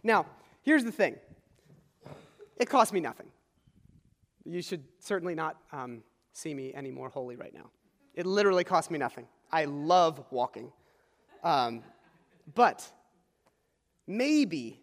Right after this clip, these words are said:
it will help with the next argument that I feel the need to win, because my mindset in some small way is on putting others first.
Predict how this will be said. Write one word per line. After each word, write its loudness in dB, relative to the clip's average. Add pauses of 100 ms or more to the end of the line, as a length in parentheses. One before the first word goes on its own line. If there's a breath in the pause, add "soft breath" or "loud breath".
(100)
it 0
will 2
help 0
with -4
the -2
next -4
argument -6
that -8
I -8
feel -6
the -10
need -12
to -8
win, -14 (420)
because -8
my -4
mindset -4
in -8
some -8
small -2
way -4 (1120)
is -6
on -4
putting -6
others -8
first. -20